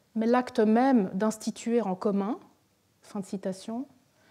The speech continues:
ne disent-ils pas au sujet du commun la même chose que ce que j'ai élaboré depuis quatre semaines sur le public ? L'institution publique n'est-elle pas toujours à la fois un acte d'institution d'un public par le droit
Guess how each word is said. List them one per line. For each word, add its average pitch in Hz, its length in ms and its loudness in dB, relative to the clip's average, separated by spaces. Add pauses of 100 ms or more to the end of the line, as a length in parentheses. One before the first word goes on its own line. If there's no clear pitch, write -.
(460)
ne 247 100 4
disent-ils 262 420 2
pas 320 220 6
au 262 60 2
sujet 247 440 4
du 196 140 0
commun 208 420 0
la 233 100 2
même 208 160 0
chose 254 280 -2
que 220 100 -6
ce 202 140 -6
que 196 140 -4
j'ai 190 160 0
élaboré 185 440 -2
depuis 196 240 -4
quatre 180 280 -6
semaines 185 400 -4
sur - 140 -8
le 180 100 -4
public ? 202 580 -12 (1000)
L'institution 277 540 2
publique 269 360 2
n'est-elle 226 220 4
pas 233 140 2
toujours 226 320 0
à 202 40 4
la 196 100 2
fois 214 220 -2
un 196 160 2
acte 208 360 -4
d'institution - 640 -6
d'un 185 140 -4
public 208 480 -6
par 190 120 -4
le 175 80 -4
droit 175 380 -8